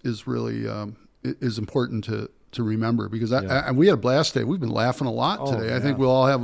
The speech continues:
Speaker 1: you know, sore cheeks from laughing today.
Speaker 2: Yeah.
Speaker 1: That and the wind, maybe.
Speaker 2: <laughs> Yeah.
Speaker 1: But,
Speaker 2: Yeah.
Speaker 1: um, but that's, that's, uh, a, a, a big part of it.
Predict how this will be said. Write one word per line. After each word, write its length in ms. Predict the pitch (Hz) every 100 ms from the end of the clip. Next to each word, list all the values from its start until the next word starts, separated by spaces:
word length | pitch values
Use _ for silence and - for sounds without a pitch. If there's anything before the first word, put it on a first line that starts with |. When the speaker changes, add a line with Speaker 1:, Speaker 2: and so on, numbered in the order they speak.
| 123 135
Speaker 1:
you 100 | 151
know, 120 | 123 117
sore 260 | - 139
cheeks 300 | - 190 202
from 140 | - 120
laughing 340 | 139 170 143
today. 180 | 117 113
Speaker 2:
Yeah. 60 |
Speaker 1:
That 200 | 117 147
and 120 | 139 127
the 40 |
wind, 400 | 113 160 120 113
maybe. 240 | 107 110 131
Speaker 2:
<laughs> 60 |
Yeah. 80 | 143
Speaker 1:
But, 240 | 120 120 - - - - -
Speaker 2:
Yeah. 300 | 127 139 127
Speaker 1:
um, 160 | 123 - -
but 140 | 147 147
that's, 320 | 165 - -
that's, 640 | 151 131 139 147 131 - - -
uh, 260 | 120 62 - _
a, 120 | 135 139 -
a, 100 | 131 -
a 120 | 131
big 300 | 110 147 120
part 200 | - 113
of 80 | 104
it. 120 | 117